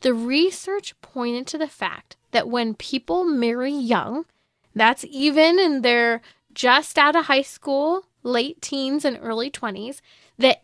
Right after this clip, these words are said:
if they have faith, that these are marriages that are less likely to divorce than your common marriage. That it's not age that makes your marriage bulletproof, but that it's actually faith. And the young couples who are getting married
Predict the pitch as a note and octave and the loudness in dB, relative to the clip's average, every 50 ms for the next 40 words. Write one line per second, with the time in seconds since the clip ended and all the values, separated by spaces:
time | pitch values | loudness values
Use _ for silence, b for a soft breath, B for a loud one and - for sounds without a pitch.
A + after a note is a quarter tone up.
0 | _ - D4+ E4+ G4 G#4 - - - B3+ A3 A#3 B3+ C4 C4+ C#4 C#4+ C#4 C4 - | _ 2 4 4 4 2 -2 -8 -14 -8 -4 -2 0 2 2 2 0 -2 -6 -8
1 | - B3+ A#3 A3 G3+ - - - - _ _ _ - D4+ C4 - - A3 - _ | -2 0 0 0 0 -2 -10 -20 -20 _ _ _ 0 0 0 0 -4 -12 -20 _
2 | _ _ _ _ _ _ _ _ _ _ _ _ _ _ _ _ _ _ B3+ B3 | _ _ _ _ _ _ _ _ _ _ _ _ _ _ _ _ _ _ 2 2
3 | A#3+ A3 A#3 B3+ B3 C4+ C4+ E4+ F4 F4 D#4 C#4 B3 A#3+ A#3 A#3 A#3 A3+ A#3+ A#3 | 2 0 -2 0 0 0 2 2 2 2 2 2 0 0 0 -2 0 0 0 -2
4 | A#3 A3+ - _ _ A#3+ A3 A#3+ A#3 G#3+ A3 - _ _ _ _ _ _ _ _ | -2 -4 -8 _ _ -6 -2 -2 -2 -2 -4 -8 _ _ _ _ _ _ _ _
5 | _ _ _ _ A#3+ A#3 A#3+ C4 D4+ - - - - B3 A#3 A#3 A#3 _ - A#3+ | _ _ _ _ 0 2 4 4 2 0 -8 -4 0 2 2 2 0 _ -4 -4
6 | A3+ A3 - - - C#4 A#3+ C#4 C#4 B3 A3 G#3 G3+ G3+ - - - G#3+ G3+ G3 | -4 -4 -8 -10 -10 -2 0 2 0 2 0 -6 -8 -10 -10 -10 -10 -8 -8 -8
7 | G3+ - - G3+ F#3+ G3+ G3 G#3 A3+ A3+ G3+ - - B B B B B B A#3+ | -10 -8 -8 -10 -8 -6 -2 0 0 0 0 -2 -6 B B B B B B 8
8 | A#3+ C4+ C4 - - C#4+ D#4+ F#4+ F#4+ - - - D#4+ E4 D#4 D#4 E4 F4 F4 F4 | 8 8 8 8 6 6 6 6 4 2 2 4 4 6 6 6 4 4 2 2
9 | G4 C4 B3+ C4+ B3+ - - - - _ A#3+ A3 _ _ - - A#3+ A#3+ B3 B3+ | 0 0 2 2 2 0 -2 -10 -16 _ -20 -20 _ _ -18 -10 -2 0 0 0
10 | B3+ - - - - - F#3+ G3 F#3+ F3+ F3+ A3+ A#3 A3+ B3 G#3 A3 G#3+ G3+ - | 0 -2 -8 -10 -8 -4 -2 -2 0 0 0 0 0 -2 -4 -6 -6 -6 -6 -8
11 | - - - G3+ G3+ G3+ - b b b b b b - B3+ B3 A3+ B3+ C4 B3+ | -10 -8 -8 -8 -8 -8 -10 b b b b b b -2 -2 0 2 2 4 4
12 | B3+ A#3+ - B3 A3+ A3 - - - - A#3 G#3+ G#3 - - - - G#3+ G3 - | 4 2 2 0 0 0 0 -6 -8 -4 -4 -4 -4 -6 -10 -4 -4 -4 -4 -4
13 | - _ _ _ b b b b b b - - C4+ C4+ C4+ C4+ C4+ C4 C4 - | -10 _ _ _ b b b b b b 2 4 4 6 6 4 4 2 -2 -4
14 | - - B3 A#3+ A3 G#3+ G#3+ A3+ A#3+ A#3+ A#3+ B3+ C#4 D#4 E4 E4+ - - B3 A3+ | -2 0 2 2 2 0 -2 0 2 4 4 2 2 0 -4 -4 -4 -4 -6 -6
15 | - - A3 A3 A3 - - G#3+ G#3+ G#3+ F#3+ F#3+ A3 B3+ C#4 D4 C#4 A#3+ A3+ G#3 | -4 -4 -4 -4 -4 -6 -6 -8 -6 -4 -4 -6 -4 -2 -2 -2 0 -2 -2 -4
16 | G#3 G3+ G3+ G3 G3+ | -4 -6 -8 -8 -8